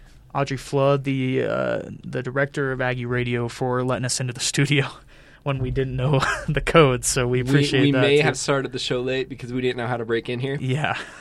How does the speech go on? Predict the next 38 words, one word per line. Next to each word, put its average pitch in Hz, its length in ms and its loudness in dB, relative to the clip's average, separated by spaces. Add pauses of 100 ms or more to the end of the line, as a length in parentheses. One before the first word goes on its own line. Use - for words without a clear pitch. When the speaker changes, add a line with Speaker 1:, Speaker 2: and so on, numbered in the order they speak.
(420)
Speaker 2:
But 165 120 -2
that's 165 180 0
why 170 120 4
we're 175 160 0
ending 147 180 0
it 104 120 -2
late, 107 200 -6
to 139 80 -4
balance 143 360 -2
it 147 60 -4
out, 98 200 0
you 110 80 -6
know? 123 160 -4 (120)
Speaker 1:
Yeah. 131 220 -4 (100)
Speaker 2:
Yeah, 160 120 -2
everything's 139 520 -2
balanced 120 320 -2
in 113 100 -10
the, - 160 -12
in 120 60 -8
the 117 80 -4
universe. 113 400 -6 (540)
Speaker 1:
There 135 180 -2
you 131 80 0
go. 143 160 0 (100)
Speaker 2:
Except 123 360 -6
for 120 280 -4 (800)
Alaska 113 440 0
hockey. - 380 -6 (1500)
Speaker 1:
Yeah. 127 300 -4 (360)
Well, 139 320 -2 (720)
just, - 260 0
uh, 175 340 6
if - 520 -10
you 208 60 -2
need 202 120 4
a 170 40 8
reminder, 127 520 2